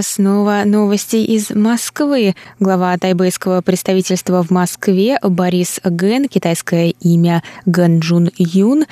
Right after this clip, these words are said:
посетил тридцать первого января Институт востоковедения Российской академии наук.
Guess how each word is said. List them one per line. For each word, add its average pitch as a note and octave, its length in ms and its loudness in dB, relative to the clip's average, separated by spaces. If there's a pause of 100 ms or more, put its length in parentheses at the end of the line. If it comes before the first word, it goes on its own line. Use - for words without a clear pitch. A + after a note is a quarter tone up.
(260)
посетил C#4+ 440 0
тридцать A#3+ 480 -2
первого G3 380 2
января F3+ 580 0
Институт F#3 480 0
востоковедения E3+ 760 0
Российской G3+ 480 -2
академии E3+ 760 0
наук. G3 600 0